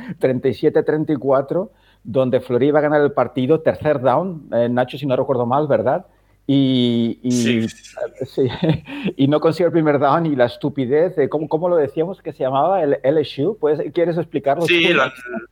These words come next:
Speaker 2: lo han, lo han, lo han titulado así, el L S U Tops Florida on fifty-seven yards field goal, pero es que lo del, lo del zapato es increíble, o sea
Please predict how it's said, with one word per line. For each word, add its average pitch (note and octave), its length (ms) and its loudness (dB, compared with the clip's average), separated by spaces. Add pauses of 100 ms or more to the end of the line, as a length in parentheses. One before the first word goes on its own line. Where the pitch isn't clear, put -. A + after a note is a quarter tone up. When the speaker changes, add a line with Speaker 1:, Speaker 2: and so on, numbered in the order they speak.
(240)
Speaker 2:
lo E3 100 0
han, B2 80 -2
lo C3 300 -8
han, A#2+ 280 -8
lo C3+ 120 0
han C3+ 60 0
titulado D3+ 300 0
así, C3+ 240 -4
el A2 280 -4
L C3+ 200 0
S C#3 260 -4
U C#3 100 -8
Tops C3+ 440 0
Florida C#3 540 2
on G#2+ 480 -6
fifty-seven A#2+ 1160 -2 (640)
yards A#2 260 0
field B2+ 220 -2
goal, G2 240 -2
pero G2+ 120 -4
es G2 80 -6
que G2 360 0
lo G2 120 0
del, G2 220 0
lo G2 80 0
del F#2+ 140 0
zapato G#2+ 240 -2
es G2+ 60 -10
increíble, F#2 380 -4
o - 60 -20
sea F2 460 -2